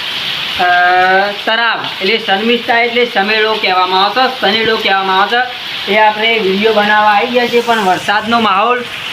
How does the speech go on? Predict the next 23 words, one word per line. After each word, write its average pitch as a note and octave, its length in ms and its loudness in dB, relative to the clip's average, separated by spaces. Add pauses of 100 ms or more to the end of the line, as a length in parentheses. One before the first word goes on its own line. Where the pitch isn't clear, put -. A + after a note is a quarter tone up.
(100)
અતિશય D4 460 0
છે. C4+ 200 2
અ, C4+ 280 2
અ, F#3 460 0 (580)
વરસાદ G3 460 0
જબ્બર A#3+ 280 2
જામ્યો C4 300 2
તો, C#4 80 2
હાલ A3+ 300 0
થોડો A#3+ 340 0
મન-, G#3 360 -2
અ, F3+ 220 2
માપનો A3+ 360 0
થયો, B3 300 2 (280)
પણ A#3+ 160 2
એક A#3+ 160 -4
આખું A#3 360 0
વાતાવરણ B3 600 2
જોરદાર A3 480 0
બંધાઈ A3+ 320 -2
ગયું B3 140 -4
હતું C4 100 -4
વરસાદનું. A#3 680 0